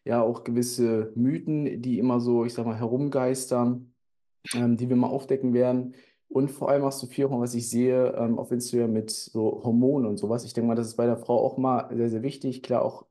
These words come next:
bei Männern ein Thema, aber ich sag mal, noch priorisierter eben bei Frauen.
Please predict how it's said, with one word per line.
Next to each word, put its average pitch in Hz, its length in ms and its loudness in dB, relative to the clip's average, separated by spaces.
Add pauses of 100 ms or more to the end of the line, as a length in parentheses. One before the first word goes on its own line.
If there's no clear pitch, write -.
(120)
bei 110 100 -2
Männern 147 360 0
ein 139 80 -4
Thema, 147 480 -2
aber 113 260 0
ich - 100 -4
sag 120 160 -2
mal, 113 280 0
noch 123 280 -2
priorisierter 117 540 -2
eben 117 140 -2
bei 110 100 0
Frauen. 135 460 -6